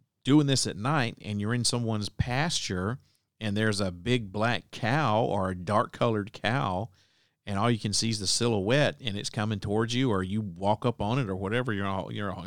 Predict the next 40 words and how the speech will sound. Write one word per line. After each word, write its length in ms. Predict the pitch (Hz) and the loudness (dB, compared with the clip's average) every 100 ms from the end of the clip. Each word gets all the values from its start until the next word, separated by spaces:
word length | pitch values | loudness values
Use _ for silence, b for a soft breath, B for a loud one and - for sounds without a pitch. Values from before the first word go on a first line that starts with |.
| 104 | -6
"Holy 320 | 101 113 135 | -2 -2 0
shit," 340 | - 208 - - B _ | -2 -2 -6 -10 B _
bam, 320 | 151 170 131 | 0 2 2
and 80 | 107 | 0
you 60 | 104 | -2
shoot 200 | - 120 | -4 -6
it 140 | 90 | -4
dead. 260 | 117 143 98 | -2 -2 0
That's, 340 | 113 147 - B B B B - | 0 0 -2 B B B B -6
you 80 | |
know, 220 | 110 98 98 | -2 0 0
or 320 | 113 110 104 98 - 110 _ _ | 4 4 4 -2 -16 -20 _ _
what 360 | - 110 139 | -6 0 0
if 160 | 135 - | 0 0
there's 260 | 127 123 113 | 4 4 4
somebody 500 | - 131 131 123 107 | 2 2 4 2 4
else 280 | 113 147 - | 2 0 -2
that's 180 | - | -2
out 220 | 98 90 - | -2 -6 -6
there 340 | 92 82 82 - | -8 -6 -10 -6
looking 260 | 104 98 | -6 -4
for 140 | 90 92 | -8 -6
this 160 | 90 | -4
thing, 320 | - 92 90 85 | -4 -4 -6 -8
or 140 | 85 B B B | -12 B B B
someone's 460 | - 123 127 110 | 0 2 2 2
just 200 | 123 - | 0 0
maybe 300 | 98 110 120 | 0 0 -2
on 220 | - 120 131 | 0 0 2
their 160 | 120 | 4
own 160 | 131 135 | 4 2
property 400 | 143 156 151 139 | 0 -2 -2 -2
minding 320 | 135 143 139 | 0 0 0
their 180 | 120 113 | 0 -2
own 140 | 101 | -2
business? 360 | 107 117 90 - | -2 -2 -2 -2
This 160 | 143 | 0
was 200 | - 110 | 0 -2
really 400 | 92 92 113 113 | -2 0 2 4
dangerous, 480 | 98 104 117 95 90 | 2 2 0 0 -2